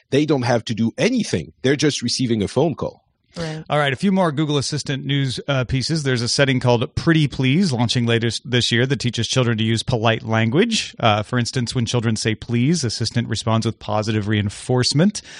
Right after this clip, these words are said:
Speaker 3: Uh, also will not work if they don't say the magic word. Google's adding six new voice variants to Google Assistant, built on a system called WaveNet to make it more natural sounding. And later this year, John Legend's voice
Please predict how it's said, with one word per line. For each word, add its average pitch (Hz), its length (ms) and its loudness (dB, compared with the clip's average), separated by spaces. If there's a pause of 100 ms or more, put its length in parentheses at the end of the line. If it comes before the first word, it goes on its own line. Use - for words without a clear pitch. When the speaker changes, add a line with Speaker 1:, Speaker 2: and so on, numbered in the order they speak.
(300)
Speaker 3:
Uh, 107 320 0
also 131 320 2
will 123 240 2
not 113 300 0
work 160 240 -2
if 156 100 -8
they 117 80 -2
don't 147 200 0
say - 120 0
the 185 80 -2
magic 170 300 2
word. 190 180 -2 (360)
Google's 175 280 2
adding 170 240 2
six - 480 0
new 208 200 2
voice 185 400 0
variants 156 800 0
to 165 100 2
Google 139 260 2
Assistant, 151 540 0 (520)
built 151 220 -2
on 151 120 2
a 135 40 2
system 151 340 -2
called 135 220 -2
WaveNet 147 600 0
to 147 100 0
make 139 180 0
it 147 60 -4
more 135 180 -2
natural 143 420 0
sounding. 135 480 0
And 135 200 0
later 180 260 2
this 156 240 0
year, 151 160 2
John 147 400 2
Legend's 160 540 0
voice 113 580 0